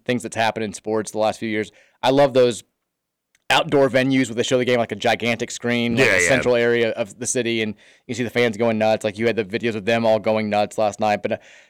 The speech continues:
Speaker 1: if, if the Lanch can't win it, I'm kinda rooting for the Leafs. I think we said this last year, where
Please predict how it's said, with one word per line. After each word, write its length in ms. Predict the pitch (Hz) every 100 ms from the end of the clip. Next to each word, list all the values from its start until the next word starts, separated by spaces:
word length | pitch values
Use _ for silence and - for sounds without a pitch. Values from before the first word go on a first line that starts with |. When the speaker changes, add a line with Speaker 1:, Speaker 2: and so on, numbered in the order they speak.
| -
Speaker 1:
if, 180 | 135 147
if 120 | 147 139
the 80 |
Lanch 300 | 131 165 165
can't 200 | - 135
win 140 | 113 113
it, 80 | 104
I'm 100 | 101
kinda 220 | 117 104
rooting 200 | 98 90
for 80 | 85
the 60 |
Leafs. 240 | 76 71 80
I 40 |
think 100 | 135
we 60 | 160
said 100 | 151
this 120 | 127
last 300 | 107 98 -
year, 140 | 90 87
where 280 | 92 87